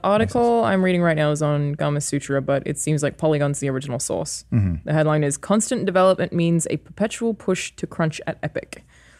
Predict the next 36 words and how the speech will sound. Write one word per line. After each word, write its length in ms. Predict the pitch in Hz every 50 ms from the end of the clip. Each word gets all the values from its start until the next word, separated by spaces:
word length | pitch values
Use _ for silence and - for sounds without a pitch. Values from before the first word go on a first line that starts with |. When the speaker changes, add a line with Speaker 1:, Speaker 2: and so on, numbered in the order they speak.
| _ - -
Speaker 1:
The 60 | -
biggest 260 | 165 208 208 214 - -
problem 200 | 214 196 196 185
is 80 | 170 165
that 100 | 160 -
we're 100 | 156 156
patching 500 | 160 - 180 170 - - 180 170 165 156
all 180 | - 170 180
the 80 | 170 160
time. 340 | - 170 156 147 147 147 147
The 80 | 147
executives 440 | 151 147 - 160 156 175 156 147 151
are 40 | 156
focused 340 | - 160 151 147 165 - 151
on 80 | 143
keeping 240 | 151 - 147 143 139
Fortnite 380 | - - 165 160 165 151 - -
popular 340 | - 160 - 185 165 156
for 140 | 151 - 139
as 100 | 139 - -
long 120 | 127 147
as 80 | 160 -
possible, 500 | - 202 196 - 202 190 190 185 180 - - - - - -
especially 440 | 156 - - - 165 156 - 180 170
with 100 | 165 156
all 200 | 135 151 147 143
the 80 | 151
new 180 | 147 147 147 147
competition 640 | - - 143 - - - 139 135 - 135 143 139 139
that's 180 | 139 - -
coming 340 | - - - 135 - - - -
in." 140 | - - - - - - _ _ _ _ _ _ -
And 80 | -
it's 100 | - -
basically 460 | - 143 143 143 - 147 - 151 139
about 400 | 135 131 135 135 131 131 131 -